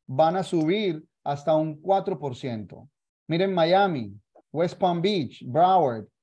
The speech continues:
el, el, el volumen de transacciones podrá bajar un dos por ciento, pero los precios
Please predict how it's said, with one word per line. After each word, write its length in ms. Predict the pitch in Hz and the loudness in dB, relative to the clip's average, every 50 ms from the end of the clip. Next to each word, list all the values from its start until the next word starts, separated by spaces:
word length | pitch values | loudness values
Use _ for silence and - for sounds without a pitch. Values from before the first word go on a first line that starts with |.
| _ _ _ _ _ - - - | _ _ _ _ _ -20 -14 -4
el, 300 | - 165 170 170 156 160 - | -2 0 0 0 -2 -2 0
el, 500 | 170 170 165 160 160 156 151 156 - _ _ _ _ 156 | 2 2 4 4 2 0 0 -4 -10 _ _ _ _ -2
el 140 | 160 160 151 | -2 -2 -2
volumen 600 | 147 147 165 160 170 175 190 208 208 226 233 214 | 0 0 0 0 0 2 0 0 0 -2 -2 0
de 140 | 208 196 | 0 -2
transacciones 1300 | 156 - 185 175 170 160 151 - 156 143 123 - - - 214 220 220 208 175 151 151 156 151 151 _ _ _ _ _ _ _ _ | -2 -2 -2 -2 -2 -2 -2 -4 -4 -4 -4 -8 -8 -4 -2 -2 0 0 -2 -2 -4 -4 -8 -10 _ _ _ _ _ _ _ _
podrá 320 | - 160 156 156 156 165 | 0 2 2 4 4 6
bajar 420 | 165 165 170 180 190 202 202 196 185 | 6 6 4 4 2 0 -2 -2 -2
un 180 | 180 180 175 | -4 -6 -4
dos 220 | 170 185 185 185 - | -4 -4 -4 -4 -6
por 220 | - 185 180 165 | -6 -6 -6 -6
ciento, 560 | 143 - 202 202 190 151 120 - - 98 - _ _ _ _ _ _ _ _ _ | -6 -4 -2 -2 -2 -2 -6 -8 -12 -16 -18 _ _ _ _ _ _ _ _ _
pero 200 | - 160 165 170 | 0 4 4 4
los 320 | 165 160 151 147 - - - | 4 4 2 0 -6 -12 -4
precios 760 | - 214 220 233 233 226 - - 180 156 143 143 143 - | -2 0 2 2 2 0 -2 -4 -2 -2 -2 -4 -6 -10